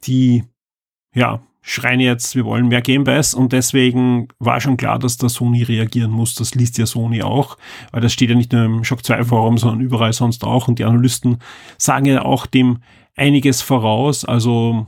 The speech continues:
ja, wir, ich denke mal, dass sich auch Sony da in die Richtung wandeln wird. Ob gut oder schlecht, sei dahingestellt, haben wir eh schon oft diskutiert, auch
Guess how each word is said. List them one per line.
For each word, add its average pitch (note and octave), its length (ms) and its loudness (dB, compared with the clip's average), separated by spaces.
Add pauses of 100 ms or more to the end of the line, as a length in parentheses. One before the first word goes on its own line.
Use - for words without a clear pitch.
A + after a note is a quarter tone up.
ja, A2 280 -4 (100)
wir, A#2+ 160 -4 (360)
ich - 180 -14
denke D#3 200 0
mal, D3 160 2
dass C3+ 180 -2
sich C3 140 -4
auch A#2+ 120 -2
Sony B2 300 2
da A#2+ 140 -2
in A#2 120 0
die A2+ 100 -2
Richtung A#2+ 340 0
wandeln A2+ 460 0
wird. C#3+ 300 0 (1160)
Ob - 160 0
gut G3+ 200 2
oder E3+ 140 0
schlecht, - 580 -4
sei C#3 200 -2
dahingestellt, C#3+ 680 0
haben C3+ 120 0
wir B2 80 -2
eh C3+ 80 2
schon B2+ 140 -4
oft - 200 -6
diskutiert, D3 640 -2
auch - 280 -8